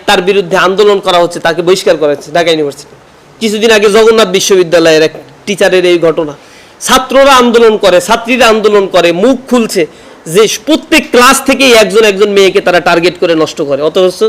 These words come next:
তারা প্রফেসর। তাদের ডিগ্রির অভাব নাই, কিন্তু চরিত্র নাই। এই চরিত্রটা তৈরি করেই হচ্ছে কোরআন। এই, এই পাওয়ারটা কোরআনের আছে, ইনহেরেন্ট পাওয়ার, ইনহেরেন্ট কোয়ালিটি এই কোরআনের আল্লাহ রাব্বুল আলামিন দিয়ে রাখছে। এটা নিয়ে যারা সমাজ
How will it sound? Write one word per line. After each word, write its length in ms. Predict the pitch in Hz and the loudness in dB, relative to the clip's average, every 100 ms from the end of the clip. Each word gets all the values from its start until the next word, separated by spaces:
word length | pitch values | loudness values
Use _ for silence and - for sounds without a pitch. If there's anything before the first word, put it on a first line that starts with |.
| 214 | -2
তারা 160 | 175 | -4
প্রফেসর। 480 | 170 160 160 160 135 - - - - - - - - | -4 -4 -4 -6 -10 -18 -20 -20 -20 -20 -20 -18 -4
তাদের 280 | 202 208 185 | -2 0 2
ডিগ্রির 360 | 277 226 277 | 0 2 2
অভাব 280 | 240 233 180 | 4 4 0
নাই, 120 | 160 135 - - - - | -6 -10 -20 -20 -20 -10
কিন্তু 160 | 220 214 | -6 -4
চরিত্র 500 | 294 269 262 247 214 | 0 2 2 2 2
নাই। 220 | 202 156 135 - - - - - | 2 -2 -6 -20 -20 -20 -10 -8
এই 80 | |
চরিত্রটা 640 | 170 233 262 277 277 269 269 | -2 0 2 2 0 2 0
তৈরি 360 | 262 254 254 | 0 2 2
করেই 280 | 240 240 247 | 2 2 2
হচ্ছে 280 | 208 226 220 | 2 0 -2
কোরআন। 420 | - 175 160 135 - | 0 2 2 -2 -6
এই, 200 | 185 208 | -2 -2
এই 80 | 202 | -2
পাওয়ারটা 420 | - 180 196 220 | 0 0 0 -2
কোরআনের 380 | - 190 185 185 | -2 0 2 0
আছে, 240 | 151 - - | -2 -6 -6
ইনহেরেন্ট 460 | 180 175 190 196 214 | -4 -2 0 0 -2
পাওয়ার, 320 | 185 185 190 | 0 2 2
ইনহেরেন্ট 420 | 165 165 185 190 185 | 0 0 0 0 0
কোয়ালিটি 360 | 175 180 170 | -2 0 -2
এই 80 | 180 | -4
কোরআনের 340 | 160 160 160 156 | -2 -2 0 0
আল্লাহ 200 | 151 156 | 0 0
রাব্বুল 220 | 156 156 | -2 -4
আলামিন 180 | 156 156 | -4 -4
দিয়ে 200 | 143 143 | -2 -2
রাখছে। 260 | 131 - - - - - - | -4 -12 -20 -20 -20 -14 -6
এটা 200 | 180 202 | 0 0
নিয়ে 260 | 196 226 | 2 2
যারা 180 | 208 208 | 4 2
সমাজ 360 | 202 185 226 | 2 0 0